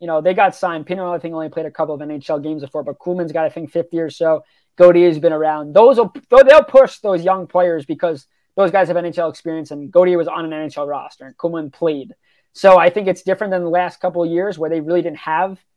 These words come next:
veterans pushing these youngsters who weren't ready. So I think this summer, this, uh, camp will be interesting because, again, a guy like Holmstrom, a guy like Johnson now who has to fight for his life.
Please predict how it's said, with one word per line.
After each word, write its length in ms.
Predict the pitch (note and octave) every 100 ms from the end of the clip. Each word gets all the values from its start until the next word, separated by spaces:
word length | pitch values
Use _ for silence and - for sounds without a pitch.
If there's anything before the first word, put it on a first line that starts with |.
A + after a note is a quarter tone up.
| _ _ -
veterans 400 | F#3 G3 G3+ F#3
pushing 340 | G#3 G#3 G#3+
these 160 | F#3+ E3+
youngsters 480 | F3+ F#3+ - G3+ F3+
who 80 |
weren't 300 | E3+ E3+ E3+
ready. 360 | E3+ F3 A#3 C4 _ _ _
So 120 | F#3+
I 40 | F#3+
think 180 | A3
this 160 | F#3+ G#3
summer, 360 | A3 G3+ F#3+ F#3+
this, 220 | G3+ G3+
uh, 220 | F#3 D#3+
camp 300 | - F#3 G3
will 80 | E3
be 120 | D#3+
interesting 380 | F3+ G3 - D#3
because, 320 | D3+ - E3
again, 240 | D3+ F#3 D#3+
a 60 |
guy 120 | D3 D#3+
like 140 | D#3+
Holmstrom, 500 | C#3 E3 D#3+ - C3+
a 40 |
guy 100 | C#3+ D3+
like 120 | D3
Johnson 420 | E3 F3+ F3 D3+
now 180 | D3 C#3
who 60 | C#3+
has 120 | C3+
to 100 | C#3+
fight 240 | D3+ D3
for 140 | - D3+
his 160 | C3+
life. 260 | C#3+ C3